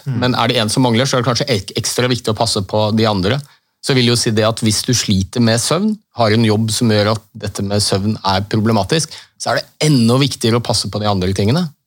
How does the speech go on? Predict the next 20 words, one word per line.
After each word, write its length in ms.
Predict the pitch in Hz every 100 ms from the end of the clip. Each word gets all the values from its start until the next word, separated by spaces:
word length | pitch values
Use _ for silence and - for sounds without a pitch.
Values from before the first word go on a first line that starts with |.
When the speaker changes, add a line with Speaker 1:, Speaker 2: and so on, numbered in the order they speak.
| -
Speaker 2:
Fysisk 360 | - 110 117 113
aktivitet, 520 | 107 104 104 104 - - _ _ _
kosthold, 460 | - 113 107 104 101 - _ -
sosiale 440 | 120 127 107 101
relasjoner. 440 | 98 95 - - 120 _ _ _ _ -
Speaker 1:
Ja, 160 | 127 -
være 240 | 160 156 107
seriøs. 440 | - 113 101 - - -
Speaker 2:
Ja. 140 | 117 - -
Speaker 1:
Ta 220 | - 113 117
situasjonen 540 | 120 123 117 107 98
din 80 | 101
seriøst. 540 | - 110 104 - - - -
Ta 120 | 127
vare 240 | 123 104 98
på 160 | 107
deg 140 | 107 110
selv. 280 | 120 131 - _ _ - - - -
Så, 160 | - 165
eh, 500 | 170 170 170 170